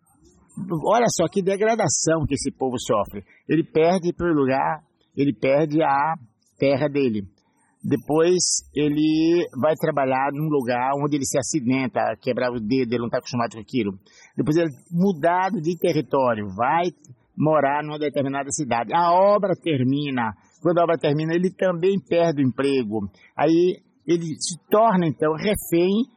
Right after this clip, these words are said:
do, do, do, dos, dos, dos sujeitos, né? Vários outros, né? Que estão em volta dele e que tem mais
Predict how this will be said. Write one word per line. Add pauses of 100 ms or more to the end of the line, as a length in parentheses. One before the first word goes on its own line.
(180)
do,
do, (280)
do,
dos, (520)
dos, (220)
dos
sujeitos, (120)
né? (260)
Vários
outros,
né? (400)
Que
estão
em
volta
dele (220)
e
que
tem
mais